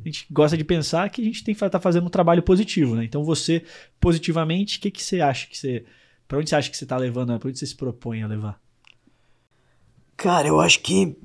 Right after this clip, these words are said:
Speaker 2: vamos se ater a, sei lá, jovens que talvez seja o público mais target dessas mudanças,
Speaker 1: Aham.
Speaker 2: dessa evolução, né? Eu acho que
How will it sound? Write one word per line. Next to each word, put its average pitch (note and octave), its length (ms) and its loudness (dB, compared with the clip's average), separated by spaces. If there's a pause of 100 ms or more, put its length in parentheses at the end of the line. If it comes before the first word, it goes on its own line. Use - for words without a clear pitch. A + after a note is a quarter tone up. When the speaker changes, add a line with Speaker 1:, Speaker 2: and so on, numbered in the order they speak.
(300)
Speaker 2:
vamos D3 500 0
se - 100 0
ater E3+ 380 4
a, C#3+ 320 2 (140)
sei B2+ 160 -6
lá, A#2+ 220 -6 (560)
jovens D#3+ 580 2
que - 100 -14
talvez D3+ 340 -2
seja D#3 260 -2
o - 40 -6
público D3+ 500 -4
mais D3 440 0 (880)
target D3+ 580 4
dessas - 360 0
mudanças, C3+ 580 4
Speaker 1:
Aham. - 20 -2
Speaker 2:
dessa C#3+ 280 0
evolução, C#3+ 640 -2
né? A2+ 140 -6
Eu A#2 100 -6
acho C3 200 0
que C3+ 280 -6